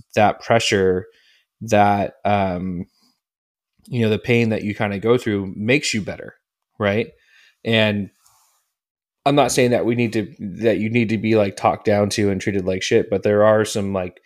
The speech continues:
there are some demands that, you know, you need, you need to be held accountable and stuff like that.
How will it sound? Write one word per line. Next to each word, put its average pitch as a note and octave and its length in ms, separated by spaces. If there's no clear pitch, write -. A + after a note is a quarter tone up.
there A2 140
are A2 100
some A2 220
demands G#2 420
that, F2 180
you G2 160
know, G2 100
you G#2 180
need, G#2+ 240
you G#2 100
need A2+ 140
to G#2+ 80
be G#2+ 80
held G#2 160
accountable G2+ 520
and F#2+ 120
stuff G2 200
like F#2 200
that. G2 280